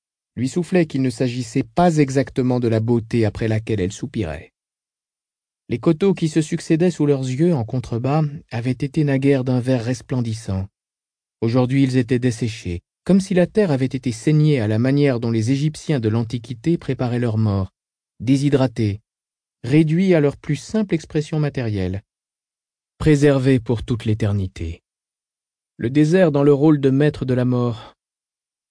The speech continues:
enveloppant la terre de natron, embaumant notre merveilleuse planète avec tous ses joyaux cachés.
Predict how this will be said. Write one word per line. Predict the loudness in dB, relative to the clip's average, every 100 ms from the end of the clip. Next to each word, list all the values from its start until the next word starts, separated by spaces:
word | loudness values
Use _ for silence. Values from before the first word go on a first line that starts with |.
| _ _
enveloppant | -2 2 2 2 0
la | 0 -2
terre | 0 0 2
de | 0
natron, | 0 -2 -6 -4 -4 -8 _ _ _ _ _ _ _ 0
embaumant | 0 4 2 2 0 0
notre | 0 -2 -2 0
merveilleuse | 2 2 2 0 -2 -6
planète | -6 -2 -2 -4 -12 _ _
avec | -2 0 -2 -6
tous | -10
ses | -4 -2
joyaux | -2 0 -2
cachés. | -4 -8 -10 -14 -16